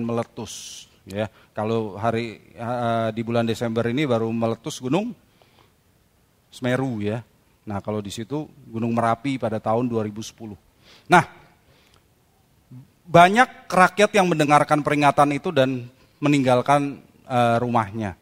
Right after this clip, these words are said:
Tetapi kita tahu Bapak Ibu, juru kunci Gunung Merapi, Mbah Marijan waktu itu ya, menolak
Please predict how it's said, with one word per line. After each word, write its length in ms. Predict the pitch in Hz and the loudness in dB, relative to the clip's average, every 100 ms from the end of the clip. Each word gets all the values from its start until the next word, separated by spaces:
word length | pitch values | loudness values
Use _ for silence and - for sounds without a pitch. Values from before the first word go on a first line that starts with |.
| _ _ _ | _ _ _
Tetapi 640 | - - 131 - 185 208 - 120 _ _ _ _ _ - | -8 2 2 2 -2 -2 -6 -20 _ _ _ _ _ -6
kita 240 | 139 156 | 2 4
tahu 320 | 147 160 160 | 6 6 4
Bapak 240 | 120 104 104 | -2 -4 -6
Ibu, 320 | 98 101 123 | -10 -14 -10
juru 320 | 117 143 143 | -4 -2 -2
kunci 480 | - 139 131 151 139 | -2 -2 -2 -4 -4
Gunung 400 | 120 120 120 120 | -2 -2 -2 0
Merapi, 480 | 123 135 - 107 110 - | 0 -2 -4 -14 -14 -10
Mbah 320 | 113 104 107 | -4 -2 -2
Marijan 560 | 110 113 107 120 92 87 92 98 | -4 -6 -10 -8 -8 -10 -14 -10
waktu 320 | 101 - 98 | -10 -10 -12
itu 160 | - 110 | -8 -4
ya, 160 | 165 - _ _ _ _ | -4 -6 _ _ _ _
menolak 800 | 151 165 165 151 160 185 - | 0 4 6 6 8 4 2